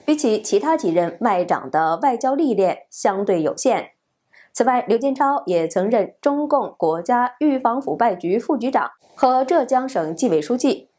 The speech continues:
这两个职务和外交关系不大。不过，知情人士说，其他资深外交官员仍然以他在党内的资历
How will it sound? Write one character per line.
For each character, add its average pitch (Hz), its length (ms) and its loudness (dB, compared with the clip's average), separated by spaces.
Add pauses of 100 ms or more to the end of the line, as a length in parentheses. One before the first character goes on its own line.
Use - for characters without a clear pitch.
这 381 100 2
两 226 140 0
个 165 100 0
职 170 140 -2
务 190 300 2
和 160 180 -2
外 262 240 0
交 254 180 0
关 202 220 -2
系 170 120 -6
不 156 140 -4
大。 214 280 0 (880)
不 247 100 4
过， 254 280 0
知 277 120 0
情 247 140 2
人 180 140 2
士 196 140 0
说， 214 400 2
其 240 220 -2
他 320 260 0
资 254 200 0
深 240 260 0
外 208 140 0
交 214 180 0
官 220 200 -4
员 165 320 -4
仍 180 140 0
然 190 240 0
以 151 140 -2
他 180 360 -2
在 156 220 0
党 151 240 -4
内 196 100 2
的 156 380 0
资 294 240 -2
历 294 340 0